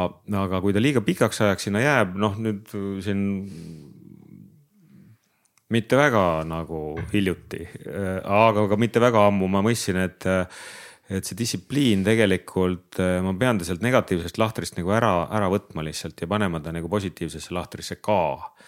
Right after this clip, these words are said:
Sellepärast, et see, et see distsipliin on ka enesedistsipliin, et, et kuidas ma iseendaga käitun, kuidas ma ennast omaks võtan, kuidas ma nagu kuulan oma keha, oma, oma vajadusi.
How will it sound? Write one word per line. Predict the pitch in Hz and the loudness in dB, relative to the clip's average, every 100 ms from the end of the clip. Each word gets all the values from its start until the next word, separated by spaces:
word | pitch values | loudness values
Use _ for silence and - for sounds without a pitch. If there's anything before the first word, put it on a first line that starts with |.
| - - _ | -20 -20 _
Sellepärast, | 92 85 - | -10 -10 -10
et | 87 | -12
see, | - 87 90 73 76 | -8 -8 -8 -10 -8
et | 90 - | -10 -10
see | 90 | -8
distsipliin | 104 98 - 123 117 92 | -8 -8 -2 2 2 0
on | 87 85 | -4 -6
ka | 87 92 | -4 -2
enesedistsipliin, | 113 110 87 80 - - - 80 78 85 | 0 0 -2 -8 -10 -12 -10 -10 -10 -12
et, | 82 - | -12 -10
et | 80 | -12
kuidas | - 110 107 90 - | -2 0 2 2 -2
ma | 87 85 85 85 82 | -6 -4 -4 -6 -6
iseendaga | 92 101 98 104 87 85 82 80 82 80 80 - 82 80 78 | -6 -4 -2 -4 -6 -6 -6 -6 -8 -10 -10 -8 -6 -6 -10
käitun, | 78 107 113 _ - 90 85 85 - - - - - - | -6 -4 -4 _ -6 -4 -2 -6 -12 -20 -18 -18 -20 -12
kuidas | - 101 95 - | 0 0 0 -2
ma | 90 87 85 85 85 85 85 87 85 | -2 -2 -2 -2 -4 -4 -4 -4 -4
ennast | 90 98 92 90 - 104 | -2 -2 -2 -4 -4 -2
omaks | 101 95 - | 0 0 0
võtan, | 92 87 87 87 87 | -2 0 -2 -2 0
kuidas | 110 107 90 - | 2 4 2 -2
ma | 92 90 90 | -2 0 -2
nagu | 90 90 87 | -2 -4 -6
kuulan | - 131 131 107 98 92 90 | -2 4 6 6 4 4 2
oma | 98 107 95 | 0 2 0
keha, | - 113 117 104 87 85 92 | 2 -2 0 0 2 2 0
oma, | 95 90 82 82 80 | 0 -2 -2 -4 -4
oma | 101 98 87 | -4 -2 0
vajadusi. | 110 113 85 - 90 - 85 | 2 2 0 -2 -6 -6 -6